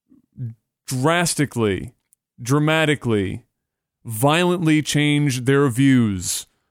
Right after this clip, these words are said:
on basically everything, <laughs> uh,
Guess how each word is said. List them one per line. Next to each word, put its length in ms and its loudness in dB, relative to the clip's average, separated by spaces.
on 360 2
basically 720 0
everything, 580 0
<laughs> 40 -16
uh, 720 2